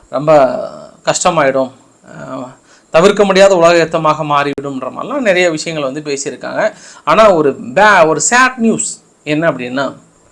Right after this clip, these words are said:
அர்ஜென்டினா உள்ள இறங்குறாங்க. அர்ஜென்டினாவுடைய டிஃபென்ஸ் மினிஸ்டர் அல்ஃபோன்சோ பெட்ரி அவர்கள் வந்து என்ன சொல்லிட்டாருன்னா, "நாங்களும் ரொம்ப நாளா வெயிட் பண்ணோம், நடுநிலை வைக்கலாம், நடுநிலை வைக்கலாம்னு" சொல்லிட்டு. But no use, ஒண்ணுமே யூஸ் இல்ல.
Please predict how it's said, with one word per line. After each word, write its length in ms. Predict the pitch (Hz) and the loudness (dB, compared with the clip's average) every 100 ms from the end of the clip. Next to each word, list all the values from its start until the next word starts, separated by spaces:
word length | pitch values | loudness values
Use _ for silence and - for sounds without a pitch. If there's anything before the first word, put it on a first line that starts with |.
| _ _ - | _ _ -4
அர்ஜென்டினா 500 | 151 170 170 156 143 | -2 -2 0 0 0
உள்ள 260 | 139 139 | 0 0
இறங்குறாங்க. 420 | 139 - - - - _ _ _ _ | -2 -4 -10 -10 -18 _ _ _ _
அர்ஜென்டினாவுடைய 720 | 135 151 175 165 156 151 147 143 | -4 -2 0 2 2 2 0 -2
டிஃபென்ஸ் 460 | 147 175 165 165 | -2 -4 -4 -4
மினிஸ்டர் 480 | 151 160 170 131 - - _ _ _ _ 151 | -4 -2 0 0 -2 -20 _ _ _ _ 2
அல்ஃபோன்சோ 680 | 175 175 196 190 196 147 - _ - | 2 4 2 2 2 2 0 _ -2
பெட்ரி 280 | 185 185 208 | -2 2 4
அவர்கள் 260 | 185 165 156 | 4 4 0
வந்து 140 | 147 | 0
என்ன 120 | 156 | 0
சொல்லிட்டாருன்னா, 680 | 151 151 143 139 143 139 - - - - - | -2 -2 2 2 2 0 -2 -14 -12 -12 -8
"நாங்களும் 360 | 165 185 202 196 | 2 4 6 6
ரொம்ப 220 | 170 185 | 6 6
நாளா 520 | 196 208 233 247 220 | 6 8 8 8 8
வெயிட் 260 | 180 190 190 | 6 2 0
பண்ணோம், 240 | 175 151 - _ _ - | -4 -4 -8 _ _ -2
நடுநிலை 440 | 185 190 190 170 | 2 4 4 4
வைக்கலாம், 380 | 151 135 135 160 | 2 0 -2 0
நடுநிலை 440 | 151 175 180 165 | 2 0 0 2
வைக்கலாம்னு" 340 | 151 135 139 139 | 0 -2 -4 -6
சொல்லிட்டு. 380 | 143 127 120 _ - - | -8 -12 -14 _ -20 -6
But 120 | 254 254 - 269 | -6 -6 -10 -2
no 320 | 320 311 247 | 0 0 -4
use, 260 | - - _ _ _ - | -8 -14 _ _ _ -4
ஒண்ணுமே 360 | 202 285 359 294 | -2 0 0 -2
யூஸ் 140 | - | -4
இல்ல. 240 | 123 - | -6 -10